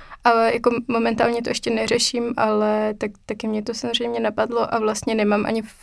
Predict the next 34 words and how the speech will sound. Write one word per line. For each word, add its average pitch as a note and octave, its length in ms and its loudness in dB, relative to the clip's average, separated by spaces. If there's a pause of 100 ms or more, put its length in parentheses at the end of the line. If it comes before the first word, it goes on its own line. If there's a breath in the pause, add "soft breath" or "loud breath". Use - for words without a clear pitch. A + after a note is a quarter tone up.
okolí, A3+ 640 -2 (360 soft breath)
v - 40 -8
mém A#3 160 4
blízkém G#3+ 380 0
okolí A3 500 -2 (100)
tolik, G#3 480 0 (960 loud breath)
eh, G#3+ 420 2 (260)
žen, C4 400 6
který B3+ 240 2
se A#3 140 0
třeba G#3+ 260 4
pohybujou A3 460 2
v A3 40 -2
modním A3 340 0
průmyslu A3 720 0 (260)
a A3 100 2
zároveň G#3+ 680 2 (1040)
by A3+ 140 -2
měly G#3 340 2
rodiny, G#3 640 0 (300)
eh, A3+ 360 -2 (640 soft breath)
ale A#3 160 8
možná A#3+ 220 6
je A#3 60 6
to A#3 100 0 (180)
i A3 60 -2
tím, G#3+ 200 0
že G#3+ 140 0
znám G#3+ 220 2
hodně, G#3 240 0 (140)
že A3 180 0 (100)
zatím A3 300 2
neznám G#3+ 320 4
jako G#3+ 280 2